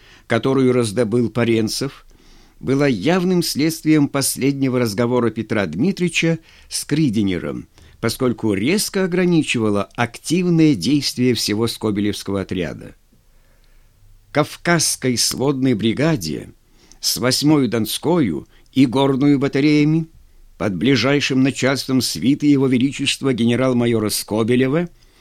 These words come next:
выступить от деревни Багот в пять часов утра и, став за левым флангом боевой линии, стараться пресечь сообщение между Плевной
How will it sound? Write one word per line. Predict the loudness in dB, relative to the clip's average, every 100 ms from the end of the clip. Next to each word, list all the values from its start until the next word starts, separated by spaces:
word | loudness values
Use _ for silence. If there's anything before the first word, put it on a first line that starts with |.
| _ _ _
выступить | 0 6 6 6 2 -2 -2 -6 -8 -10
от | -2 -2
деревни | 0 2 4 4 2 2 2
Багот | 0 0 0 0 0 -2 -10 -14 -16 -20 -20 -20 -18
в | -10
пять | 0 0 0
часов | -4 -2 -2 -2
утра | -6 -2 -2 -2 -8 _ -20 -20 -4
и, | 0
став | 0 0 0 0
за | 0
левым | 2 2 2 0
флангом | 0 0 2 2 2 2
боевой | 2 2 0 0
линии, | 4 4 6 4 0 _ -20 _ _ _ -12
стараться | -10 -4 -2 0 -2 -2 -4 -2
пресечь | 2 2 2 0 0 -6 -6
сообщение | -6 -4 -4 -4 -2 0 2 2 2
между | 2 0 -4
Плевной | -8 -2 0 2 2 2 2